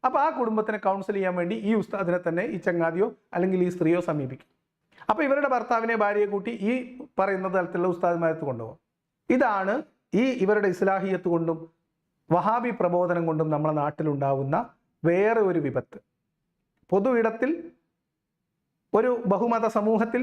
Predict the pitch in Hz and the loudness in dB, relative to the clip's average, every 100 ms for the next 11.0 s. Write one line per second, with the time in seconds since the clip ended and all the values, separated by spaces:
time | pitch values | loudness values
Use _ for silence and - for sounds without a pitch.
0 | 269 196 214 202 202 214 202 233 311 _ | 0 0 0 -2 -2 -2 -2 -2 -4 _
1 | _ - 185 - 233 233 233 226 240 226 | _ -4 -4 -2 -2 0 0 0 -2 0
2 | 208 214 147 - _ _ _ _ _ 196 | 0 0 -4 -10 _ _ _ _ _ -2
3 | 214 - 302 311 277 254 214 220 220 220 | 0 2 2 4 2 0 -2 -2 -2 -2
4 | 220 247 - - 175 185 190 196 277 - | 0 0 -4 -6 -2 0 0 0 -2 -4
5 | - 165 214 233 247 226 208 202 - 208 | -10 -4 -2 0 -2 -2 -4 -4 -4 -2
6 | 214 233 208 190 226 233 254 262 262 220 | -2 -2 0 0 2 0 0 0 0 0
7 | 202 - 214 180 196 196 185 180 190 - | -2 -2 -4 0 0 0 -2 -2 -6 -4
8 | 196 214 202 170 165 160 160 151 143 147 | -2 -2 0 0 2 2 2 2 0 0
9 | 139 - - _ _ _ _ - - 220 | -4 -6 -14 _ _ _ _ -20 -4 0
10 | 247 240 - - _ 180 196 214 208 170 | 2 0 -4 -10 _ -2 0 2 2 0